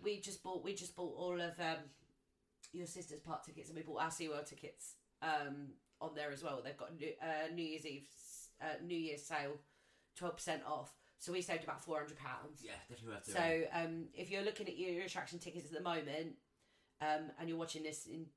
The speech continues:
Speaker 1: uh, in twenty twenty-four, beginning of twenty twenty-four, um, go and check Florida Tix out. They've got a really good deal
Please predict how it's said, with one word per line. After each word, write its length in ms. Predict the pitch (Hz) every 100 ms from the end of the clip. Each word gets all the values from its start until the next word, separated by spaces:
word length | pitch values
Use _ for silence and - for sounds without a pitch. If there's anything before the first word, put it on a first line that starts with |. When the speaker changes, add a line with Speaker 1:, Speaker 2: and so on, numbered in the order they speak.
| _ _ -
Speaker 1:
uh, 640 | - - - _ _ 165
in 60 |
twenty 240 | 165 156 151
twenty-four, 600 | 160 139 139 143 139 143 -
beginning 280 | 160 156 151
of 80 | 147
twenty 160 | 151
twenty-four, 480 | 143 147 156 143 151 147 - - - -
um, 120 | 165 156 -
go 80 | 170
and 140 | 165
check 180 | 175 -
Florida 240 | 160 147 135
Tix 280 | 151 147
out. 180 | 127 139
They've 100 | -
got 120 | 123
a 20 | -
really 140 | 160
good 140 | 151
deal 120 | 131